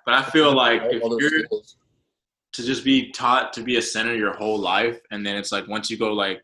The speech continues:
Speaker 1: to college, you gotta become a guard. I feel like that transition is not fucking easy. Like,
Speaker 2: Yeah.
Speaker 1: it's, and it's not a quick transition either, 'cause you're, I feel like what's, like, a center just back to the basket all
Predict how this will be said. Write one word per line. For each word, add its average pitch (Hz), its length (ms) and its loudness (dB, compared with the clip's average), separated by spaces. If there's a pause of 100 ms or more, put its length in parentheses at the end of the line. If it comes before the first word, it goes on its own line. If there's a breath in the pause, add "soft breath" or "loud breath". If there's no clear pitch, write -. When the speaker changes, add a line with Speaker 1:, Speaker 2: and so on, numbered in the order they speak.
Speaker 1:
to - 120 -12
college, 101 440 0
you 101 60 -6
gotta 101 220 -2
become 98 260 -14
a 92 60 -16
guard. 92 420 -2
I 104 80 0
feel 110 200 -4
like 98 180 -2
that 98 180 0
transition 95 480 -10
is 90 80 -16 (120)
not 92 320 -4 (180)
fucking 85 220 -16
easy. 78 400 -18 (120)
Like, 90 160 -8 (240)
Speaker 2:
Yeah. 92 200 -8 (180)
Speaker 1:
it's, 107 220 -14
and 127 80 2
it's 123 100 -2
not 135 160 4
a 120 140 -2
quick 139 160 0
transition 107 440 -4
either, 95 220 -8
'cause 98 180 -8
you're, 117 140 -2 (340 loud breath)
I 120 80 -4
feel 151 160 2
like 120 220 0 (500)
what's, 117 240 -10
like, 110 120 -4
a 104 60 -6
center 131 260 0
just 113 260 -6
back 104 240 2
to - 80 -4
the 110 80 0
basket 110 400 0
all 92 100 -2